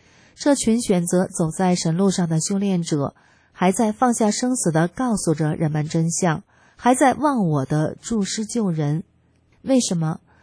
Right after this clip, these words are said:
这群人到底图什么？这不仅是多少大法弟子的家人、朋友二十七年来一直深思的疑问，更是那些参与迫害的人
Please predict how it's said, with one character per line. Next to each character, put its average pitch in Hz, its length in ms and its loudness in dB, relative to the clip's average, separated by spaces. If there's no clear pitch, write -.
这 226 160 4
群 208 220 0
人 180 240 -2
到 190 200 -2
底 160 140 -4
图 156 240 -4
什 175 220 -2
么？ 151 180 -4
这 240 220 4
不 233 140 2
仅 175 160 0
是 185 160 -2
多 196 180 0
少 160 220 -2
大 180 160 -2
法 165 180 -2
弟 190 160 -2
子 165 140 -6
的 160 160 -2
家 220 300 -4
人、 160 340 -2
朋 156 320 -2
友 156 260 0
二 262 160 2
十 262 140 -4
七 - 180 -4
年 233 240 0
来 185 280 0
一 240 160 -2
直 208 180 -4
深 254 240 -4
思 247 160 -6
的 233 100 2
疑 160 220 -2
问， 208 260 0
更 311 160 4
是 254 120 0
那 247 140 2
些 262 200 0
参 277 240 -2
与 226 80 0
迫 254 240 -6
害 226 160 -4
的 185 100 2
人 165 240 0